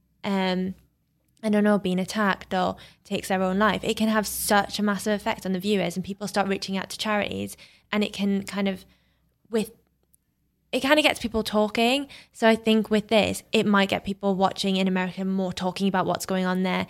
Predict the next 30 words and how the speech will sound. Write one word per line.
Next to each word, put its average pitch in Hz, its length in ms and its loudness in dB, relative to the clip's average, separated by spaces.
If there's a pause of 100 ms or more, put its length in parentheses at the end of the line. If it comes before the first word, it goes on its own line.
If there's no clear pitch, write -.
(260)
and 196 140 0
maybe 196 240 2
people 196 300 -2
in 185 180 0
other 190 200 -2
countries 190 360 -6
who 202 100 -4
didn't 196 320 0 (720)
really 214 320 4
have 226 320 2 (200)
too 202 220 0
much 214 240 2
information 226 540 -2
about 220 180 0
what's 208 160 -2
going 214 140 2
on 214 60 2
in 214 40 2
America 208 380 0 (480)
go 202 300 6
out 196 340 4
and 185 280 2
look 180 360 -2
and 196 140 0
think, 185 240 -2 (500)
"Oh 214 80 2
my 202 140 4
God, 196 200 0
this 180 200 -8
is," 175 200 -14